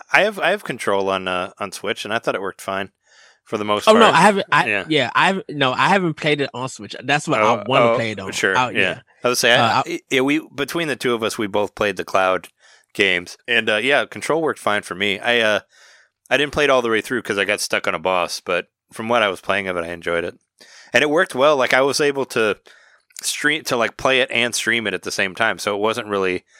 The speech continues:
Speaker 1: pulling on my internet that hard, you know, 'cause it was, 'cause I could do all of that stuff at once. So,
Speaker 2: Oh,
Speaker 1: yeah.
Speaker 2: sweet.
Speaker 1: Yeah, I don't think, I don't think it takes, I don't think it takes that much to run it. It doesn't seem like it. And what's great about it is it's not even a gig.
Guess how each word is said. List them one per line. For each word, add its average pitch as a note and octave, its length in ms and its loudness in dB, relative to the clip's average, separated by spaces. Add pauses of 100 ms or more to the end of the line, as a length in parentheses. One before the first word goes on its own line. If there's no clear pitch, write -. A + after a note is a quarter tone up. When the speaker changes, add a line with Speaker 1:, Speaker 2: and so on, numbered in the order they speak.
(520)
Speaker 1:
pulling A#2+ 280 0
on G#2 100 2
my F#2+ 160 0
internet F#2+ 360 0
that E2+ 180 -2
hard, F2+ 280 -2
you F2 80 -8
know, F2+ 140 -2
'cause F2 200 -8
it F2 100 -10
was, - 240 -10 (760)
'cause - 140 -8
I F#2 80 0
could F2 140 -12
do F#2+ 240 -6
all F#2 160 0
of E2+ 60 -8
that F2 180 -10
stuff - 240 -12
at E2+ 60 -14
once. F2 260 -10
So, D#2+ 220 -10 (760)
Speaker 2:
Oh, F3+ 40 -4
Speaker 1:
yeah. C4 80 -6
Speaker 2:
sweet. C#4 420 -12 (280)
Speaker 1:
Yeah, G2 100 -2
I - 20 2
don't G#2+ 140 -2
think, - 180 -8
I C3+ 60 0
don't E3 120 -6
think G#3+ 120 -14
it - 80 -18
takes, - 320 -8
I - 80 -16
don't F3+ 160 -16 (140)
think E3+ 140 -12
it - 100 -18
takes - 240 -6
that F2 120 -12
much E2+ 260 -16
to F2 100 -6
run F2 200 -4
it. - 120 -16
It G2 60 -12
doesn't D3 280 -10
seem G#2+ 280 -10
like D#2+ 200 -14
it. - 140 -12 (440)
And B2 120 0
what's D#3+ 180 0
great C3 240 2
about A2 220 2
it G#2 100 -2
is G#2 160 -4
it's G2+ 160 -16
not A#2 260 0
even G#2+ 220 -4
a D#2+ 40 -12
gig. F2+ 460 -2